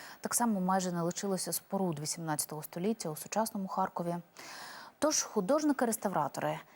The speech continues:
рік відтворювали зображення будівель та вулиць міста за історичними описами. І з того вийшла ціла виставка про місто,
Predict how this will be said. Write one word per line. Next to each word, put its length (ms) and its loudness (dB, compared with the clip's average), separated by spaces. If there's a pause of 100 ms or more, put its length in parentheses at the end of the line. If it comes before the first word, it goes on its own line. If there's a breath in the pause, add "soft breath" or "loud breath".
(100)
рік 440 4
відтворювали 760 4
зображення 580 0
будівель 540 2
та 160 -2
вулиць 500 2
міста 540 4
за 340 4
історичними 720 -2
описами. 520 -2 (640 loud breath)
І 200 2
з 60 2
того 220 2
вийшла 460 2
ціла 260 0
виставка 580 2
про 260 -4
місто, 560 2